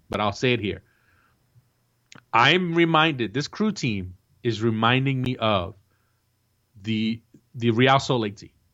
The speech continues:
that was so good for so long. Early state, this is th-, this, this Crew team right now could be that next team like that.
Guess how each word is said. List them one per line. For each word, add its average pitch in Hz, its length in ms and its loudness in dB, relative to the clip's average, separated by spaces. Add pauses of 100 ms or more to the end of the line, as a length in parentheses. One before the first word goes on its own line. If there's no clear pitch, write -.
(340)
that 110 220 -2
was 104 240 -4
so 117 320 -4
good 98 260 -8 (440)
for - 140 -10
so 110 200 -2
long. 92 260 -6 (380)
Early 202 260 6
state, 135 400 2
this 170 200 2
is 185 140 -2
th-, 139 240 -4
this, 175 380 2 (300)
this 170 240 2
Crew 214 220 0
team 170 200 -6
right 165 140 0
now 101 300 0 (580)
could 180 400 6
be 160 240 0
that 139 280 2
next 127 360 -8
team 120 260 -12
like 117 300 -6
that. 90 240 -6